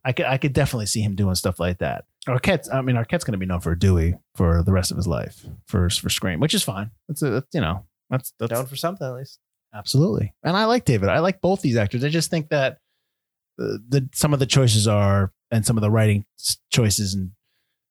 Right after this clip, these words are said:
Speaker 1: in terms of character, it just, are just off a little, and it makes
Speaker 2: Mm-hmm.
Speaker 1: you kind of recognize the warts more, if that's fair.
Speaker 2: Sure.
Speaker 1: Yeah. So, I mean, we,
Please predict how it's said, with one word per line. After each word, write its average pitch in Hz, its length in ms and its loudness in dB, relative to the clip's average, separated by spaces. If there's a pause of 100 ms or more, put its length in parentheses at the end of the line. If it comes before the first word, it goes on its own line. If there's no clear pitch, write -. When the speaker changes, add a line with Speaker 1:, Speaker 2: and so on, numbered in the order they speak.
Speaker 1:
in 131 60 -4
terms 101 240 2
of 92 80 -4
character, 107 420 0
it 107 40 -2
just, - 280 -2 (540)
are 131 80 2
just 156 240 0
off 123 260 -2
a 160 40 0
little, 170 520 -2
and 131 100 -2
it 117 120 -2
makes 139 240 2
Speaker 2:
Mm-hmm. 147 140 2
Speaker 1:
you 113 180 4
kind 117 260 0
of 98 260 0 (120)
recognize 117 560 0
the 120 80 2
warts 123 320 0
more, 147 320 2 (180)
if 113 120 -6
that's 117 200 0
fair. 135 420 2 (180)
Speaker 2:
Sure. 214 260 -4 (180)
Speaker 1:
Yeah. 92 200 -4 (200)
So, 127 300 0 (640)
I 156 40 -2
mean, 143 180 0
we, 185 240 -2